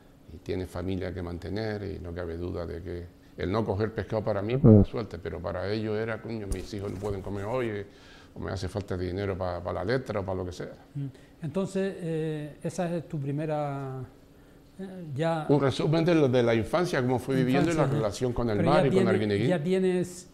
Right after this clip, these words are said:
Speaker 2: eh,
Speaker 1: Sí, ya
Speaker 2: ya
Speaker 1: tengo
Speaker 2: empieza-,
Speaker 1: diecinueve.
Speaker 2: ya empiezas a estudiar la carrera.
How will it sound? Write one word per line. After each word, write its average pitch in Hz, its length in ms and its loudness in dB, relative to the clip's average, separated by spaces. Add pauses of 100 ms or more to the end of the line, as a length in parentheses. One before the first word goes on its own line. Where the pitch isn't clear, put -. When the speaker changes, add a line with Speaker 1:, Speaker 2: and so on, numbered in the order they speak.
(240)
Speaker 2:
eh, 156 1600 -6 (580)
Speaker 1:
Sí, - 260 2
ya 123 120 8
Speaker 2:
ya - 60 8
Speaker 1:
tengo 135 200 8
Speaker 2:
empieza-, 131 200 10
Speaker 1:
diecinueve. 127 320 4 (280)
Speaker 2:
ya 170 120 8
empiezas 202 340 6
a - 20 6
estudiar 180 300 6
la 175 80 4
carrera. 143 360 0